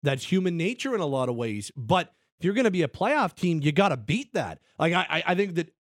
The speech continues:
in any of our walks of lives, occupational or, or when it comes to just whatever we do, you always find yourself looking forward and, and maybe not putting as m-, if, if you've got something that you're,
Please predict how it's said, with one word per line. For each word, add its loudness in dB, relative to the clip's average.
in 4
any 4
of 4
our 4
walks 2
of 0
lives, 0
occupational 0
or, 2
or 4
when 0
it -4
comes -2
to 0
just -2
whatever 0
we 2
do, -2
you 2
always 2
find 2
yourself 2
looking 0
forward -2
and, 0
and -2
maybe -2
not 0
putting 0
as -2
m-, 0
if, -2
if -4
you've -2
got 2
something 0
that -2
you're, 0